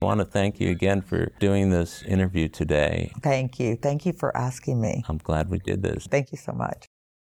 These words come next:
Speaker 1: Well, my friends, that's it for this episode of A A Recovery Interviews.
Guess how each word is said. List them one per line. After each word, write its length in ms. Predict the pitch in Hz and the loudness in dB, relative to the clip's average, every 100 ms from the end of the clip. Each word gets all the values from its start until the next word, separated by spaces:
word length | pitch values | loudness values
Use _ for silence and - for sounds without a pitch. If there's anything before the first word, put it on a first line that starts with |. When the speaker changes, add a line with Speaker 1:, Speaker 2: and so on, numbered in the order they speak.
| _ _ _ _ _ _ _ _ - | _ _ _ _ _ _ _ _ 0
Speaker 1:
Well, 200 | 95 123 | 4 6
my 140 | 120 | 4
friends, 340 | 120 131 127 98 | 4 4 4 4
that's 260 | 107 113 | 2 4
it 140 | 101 - | 0 0
for 80 | |
this 240 | 80 92 - | -2 0 2
episode 420 | 92 95 101 90 | 2 2 4 4
of 80 | 80 | 4
A 280 | 85 80 87 | 2 2 2
A 60 | |
Recovery 500 | 90 85 82 80 85 | 0 0 0 0 0
Interviews. 600 | 80 71 - 69 67 - | -2 -4 -6 -8 -10 -14